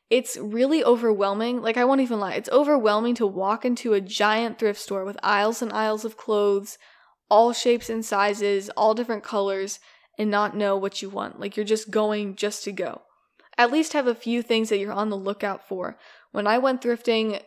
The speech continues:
this past weekend, I was looking for corduroy pants,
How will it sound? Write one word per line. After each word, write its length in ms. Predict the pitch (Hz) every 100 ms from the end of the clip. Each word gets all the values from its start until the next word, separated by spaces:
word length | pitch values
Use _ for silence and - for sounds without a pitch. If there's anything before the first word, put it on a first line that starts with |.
| -
this 140 | 214
past 340 | - 226 214 220
weekend, 340 | 220 208 202
I 260 | - 202 214
was 240 | 220 -
looking 440 | 208 214 202 202
for 240 | 202 208 196
corduroy 480 | - 226 233 240 240
pants, 600 | - 208 208 247 -